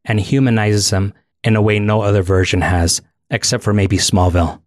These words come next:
He doesn't just emerge from the Fortress of Solitude one day as Superman.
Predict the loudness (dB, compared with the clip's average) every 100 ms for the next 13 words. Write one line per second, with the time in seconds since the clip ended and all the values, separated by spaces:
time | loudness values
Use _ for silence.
0 | _ -6 -2 -2 0 0 0 -2 -4 0
1 | 0 0 -2 -2 -2 0 0 0 0 -2
2 | 0 0 0 -2 -4 -2 0 2 0 0
3 | 0 0 -2 -4 -6